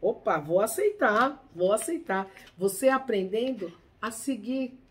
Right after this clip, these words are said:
não só a tua intuição, mas os sinais que a vida dá. E eu sempre falo sobre isso, eu sempre explico sobre isso.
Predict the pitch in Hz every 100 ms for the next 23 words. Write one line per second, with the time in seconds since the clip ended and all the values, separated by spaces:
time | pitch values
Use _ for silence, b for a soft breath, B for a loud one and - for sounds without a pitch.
0 | _ 202 262 285 - 220 208 202 196 190
1 | 196 180 - 175 170 175 180 - B B
2 | B 208 - 262 220 190 220 - 170 160
3 | 151 160 147 143 139 _ b b - 190
4 | 196 - 269 285 294 - 202 202 214 196
5 | 185 175 165 180 175 165 185 180 196 -
6 | - 202 220 240 - 180 - 165 160 180
7 | 196 -